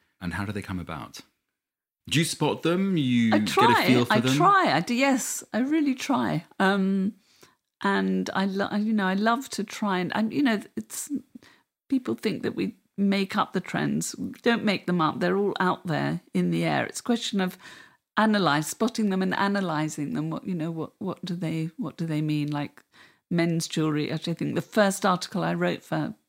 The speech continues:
Speaker 2: How to Spend It was on men's jewellery, which was, you know, more than twenty-five years ago now. And I saw that that was, that was a trend. And of course, that has been developing over the,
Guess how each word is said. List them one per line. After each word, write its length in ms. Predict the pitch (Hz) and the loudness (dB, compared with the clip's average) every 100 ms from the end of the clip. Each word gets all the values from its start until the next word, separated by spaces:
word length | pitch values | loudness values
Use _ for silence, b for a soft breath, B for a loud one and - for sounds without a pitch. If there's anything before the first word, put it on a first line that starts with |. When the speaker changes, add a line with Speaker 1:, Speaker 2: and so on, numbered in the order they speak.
| _ | _
Speaker 2:
How 160 | - 165 | -6 -6
to 120 | - | -4
Spend 360 | - 175 170 - | -2 0 0 -2
It 180 | - | -4
was 160 | 165 165 | -6 -4
on 160 | 160 165 | -2 0
men's 460 | 165 165 156 - - - | 0 0 -2 -6 -10 -6
jewellery, 480 | 175 165 139 135 - b b b - | -2 0 0 -2 -4 b b b -12
which 100 | - | -8
was, 340 | 131 - - _ | -6 -8 -12 _
you 80 | 208 | -8
know, 180 | 202 - | -6 -6
more 260 | - - 151 | -6 -6 -4
than 240 | - - | -4 -6
twenty-five 520 | 214 - 151 151 139 151 | -6 -4 -4 -2 0 0
years 220 | 175 175 | -2 -2
ago 220 | - 120 | -4 -4
now. 280 | 139 139 160 B B B B B B | -2 -4 -6 B B B B B B
And 260 | - 175 170 | -4 -2 0
I 180 | - 165 | 0 -2
saw 640 | 175 - - - 208 190 180 | -2 -6 -6 0 4 6 4
that 220 | 131 - | 0 0
that 240 | 151 - | -4 -2
was, 380 | 160 147 - - | -4 -4 -8 -10
that 140 | - - | -8 -6
was 160 | 160 | -6
a 80 | 151 | -6
trend. 480 | 147 - 165 139 147 | -6 -2 0 0 -2
And 180 | 139 156 | -4 -4
of 100 | - | -2
course, 200 | 202 185 | -2 0
that 160 | 165 | -2
has 220 | 170 170 - | -2 -4 -2
been 420 | 175 156 151 - - | 0 0 -2 -6 -8
developing 640 | 175 160 170 202 - 131 139 | -8 -2 0 -2 -2 -6 -4
over 260 | 151 147 | -4 -6
the, 220 | 131 - | -8 -10